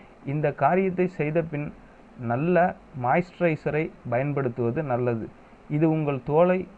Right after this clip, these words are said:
மிருதுவாகவும் மற்றும் மென்மையாகவும் வைக்கும். இந்த மெழுகு போன்ற இயற்கையான கலவையை குளிர்ந்த இடத்தில் வைத்து எப்போதெல்லாம் முடியை எடுக்க வேண்டும் என்று நினைக்கிறீர்களோ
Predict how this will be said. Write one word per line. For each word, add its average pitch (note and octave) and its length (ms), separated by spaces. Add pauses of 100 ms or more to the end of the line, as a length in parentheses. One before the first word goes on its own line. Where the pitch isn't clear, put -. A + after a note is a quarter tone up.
(100)
மிருதுவாகவும் D3+ 720 (180)
மற்றும் C3+ 400 (100)
மென்மையாகவும் D3+ 680
வைக்கும். B2 420 (500)
இந்த D3+ 240
மெழுகு F#3 380
போன்ற F3+ 340
இயற்கையான E3+ 680
கலவையை C3+ 520 (160)
குளிர்ந்த F3+ 440
இடத்தில் D3+ 360
வைத்து B2+ 440 (140)
எப்போதெல்லாம் F3 760
முடியை D3+ 320
எடுக்க D3 260
வேண்டும் D3 320
என்று A#2+ 220
நினைக்கிறீர்களோ A#2+ 800